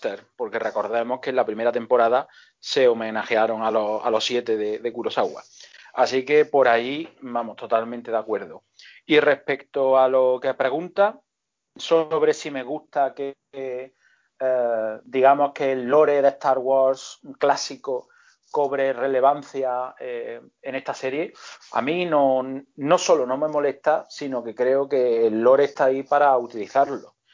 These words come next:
Eh, si hay un universo que conocemos y, y, y que puede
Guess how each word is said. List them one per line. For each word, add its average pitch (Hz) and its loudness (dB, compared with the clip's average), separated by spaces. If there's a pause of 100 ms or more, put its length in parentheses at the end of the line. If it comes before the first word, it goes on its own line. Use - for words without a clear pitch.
(400)
Eh, - -20
si 117 -2
hay 135 4
un 143 -4
universo 143 0 (640)
que 101 -10
conocemos 123 -2 (600)
y, 117 -12 (680)
y, 104 -18
y - -18
que 123 -2
puede 127 0